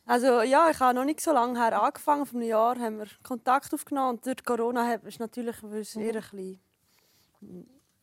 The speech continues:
Speaker 1: ja, nicht der jüngste F-, F-, Chor ist,
Speaker 2: Mhm.
Speaker 1: haben wir halt sich nicht
Speaker 2: <laughs>
Speaker 1: können treffen oder, äh, nur ein paar Mal. Und, äh,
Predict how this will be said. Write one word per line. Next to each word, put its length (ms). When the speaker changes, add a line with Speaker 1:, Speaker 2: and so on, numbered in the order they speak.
Speaker 1:
ja, 360
nicht 200
der 80
jüngste 720
F-, 300
F-, 260
Chor 240
ist, 300
Speaker 2:
Mhm. 60
Speaker 1:
haben 140
wir 100
halt 200
sich 100
nicht 180
Speaker 2:
<laughs> 20
Speaker 1:
können 260
treffen 580
oder, 460
äh, 40
nur 120
ein 180
paar 200
Mal. 500
Und, 340
äh, 340